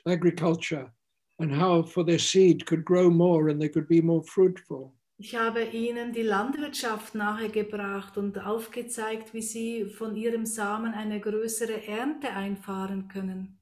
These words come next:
Speaker 1: And I've often thought of the, of the way we are within the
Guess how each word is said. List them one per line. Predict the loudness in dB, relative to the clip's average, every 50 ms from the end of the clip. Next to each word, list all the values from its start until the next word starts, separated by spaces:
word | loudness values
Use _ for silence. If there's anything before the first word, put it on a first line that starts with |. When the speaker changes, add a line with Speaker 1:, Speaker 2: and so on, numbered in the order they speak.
| _ _ _ _ _ _ _ _ -20 -20 -20 _ _ _ _ _ _ _ _ _ _ _ _ _ _ _ _ _ _ _ _ _ _ _ _ _ _ _ _ _ _ _ _ _ _ _ _ _ _ _ _ _ _ _ _ _ _ -4
Speaker 1:
And | -2 0 2 2
I've | 4 4
often | 2 2 2 2 0 0
thought | 2 4 6 6 6 6 4 2
of | 0 0 4 6
the, | 8 8 10 8 6 4 -2 _ _ _ _ _ _ -20 -20 -20 -20 -20 -20 -20 _ _ _ -4
of | -2 2
the | 4 4
way | 6 6 8 8 8 8 8 8
we | 6 6 6 6
are | 4 2 2 0 -2 -2 -6 -12 _ _ _ _ _ _ _ -4
within | -2 -2 0 4 6 6 8 6 6 6
the | 8 8 8 6 4 0